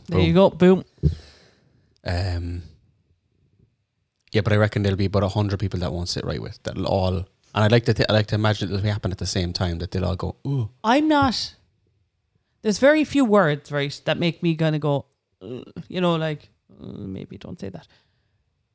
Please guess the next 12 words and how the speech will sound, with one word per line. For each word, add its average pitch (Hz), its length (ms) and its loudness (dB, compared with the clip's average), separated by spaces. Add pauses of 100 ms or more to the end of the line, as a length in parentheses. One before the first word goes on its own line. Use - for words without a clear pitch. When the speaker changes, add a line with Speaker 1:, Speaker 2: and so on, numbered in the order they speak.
(140)
Speaker 1:
But 185 240 4
puss. - 500 0 (1700)
Speaker 2:
It's - 180 -2
so 95 340 2
funny. 87 360 -2
Speaker 1:
It's, - 460 0 (720)
what 269 480 2
is 285 240 4
it 226 100 4
about 226 380 4
it? 190 160 2
Like, 147 400 -2